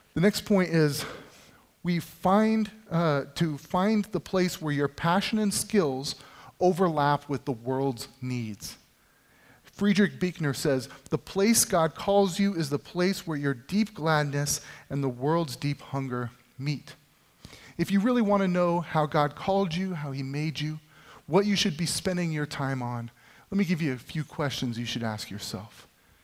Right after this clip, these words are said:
You should ask yourself, "What do I love doing? What am I really good at?" And then we should look out in the world and say, "What aspect of this broken world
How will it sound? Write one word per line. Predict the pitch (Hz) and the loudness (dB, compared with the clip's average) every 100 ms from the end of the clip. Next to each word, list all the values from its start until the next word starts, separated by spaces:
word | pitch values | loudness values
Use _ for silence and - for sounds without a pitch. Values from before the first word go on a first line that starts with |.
| _ _ _ _ | _ _ _ _
You | |
should | - 196 | -2 2
ask | 180 - | 2 0
yourself, | 170 - 165 - - _ _ | -4 -2 -4 -4 -14 _ _
"What | 120 143 202 - 156 | -10 -4 -4 -4 -8
do | 131 147 | -4 -4
I | 147 131 | -2 -2
love | 123 127 156 151 120 | -4 -2 0 0 -2
doing? | 147 127 104 87 - - _ _ _ _ _ _ _ - - | -2 -2 -4 -10 -20 -20 _ _ _ _ _ _ _ -20 -18
What | 143 143 196 214 - - | -12 0 2 2 -4 -4
am | 180 160 | 0 2
I | 147 143 - _ | 2 0 -4 _
really | 127 139 190 185 156 | -10 0 2 2 -2
good | 117 151 160 | -2 -2 -2
at?" | 104 113 - - - _ _ _ _ _ _ _ _ | -4 -8 -14 -18 -20 _ _ _ _ _ _ _ _
And | - | -4
then | 151 180 | -2 0
we | 190 | 0
should | 185 165 | -2 -2
look | 170 - | -4 0
out | 175 156 | -2 0
in | 160 | -2
the | 147 | -2
world | 131 143 139 | -2 -4 -4
and | 131 | -8
say, | 120 - 139 139 120 _ _ _ _ _ _ - 156 135 | -8 -6 -4 -6 -8 _ _ _ _ _ _ -20 -16 -6
"What | 165 208 - _ - | -2 -2 -6 _ -4
aspect | 170 185 - - 117 - - _ _ - | 0 0 -2 -6 -8 -8 -20 _ _ -14
of | 135 | -4
this | 156 | -4
broken | 139 127 160 180 196 165 127 | -4 -4 -4 -2 -4 -8 -6
world | 147 147 120 | -4 -4 -6